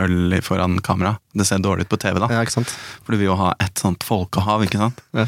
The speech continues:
Speaker 1: Så da fikk vi beskjed om, i det vi var lukka inn, det var, det var et ganske dårlig opplegg. Så bare,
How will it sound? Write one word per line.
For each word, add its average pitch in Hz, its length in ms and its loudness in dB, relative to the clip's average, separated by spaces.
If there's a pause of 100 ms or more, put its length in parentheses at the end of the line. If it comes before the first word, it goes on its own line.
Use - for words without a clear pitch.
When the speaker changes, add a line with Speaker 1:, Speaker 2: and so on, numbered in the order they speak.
(520)
Speaker 1:
Så - 160 0
da 107 160 2
fikk - 220 0
vi 98 80 0
beskjed 98 260 0
om, 95 160 4
i 95 80 4
det 92 160 2
vi 90 140 2
var 92 100 2
lukka 98 400 -2
inn, 127 160 0
det - 240 -4
var, 95 300 2
det - 420 -8
var 107 80 2
et 123 80 -2
ganske 113 220 0
dårlig 98 260 2
opplegg. - 240 -2 (560)
Så 95 80 -4
bare, - 160 -2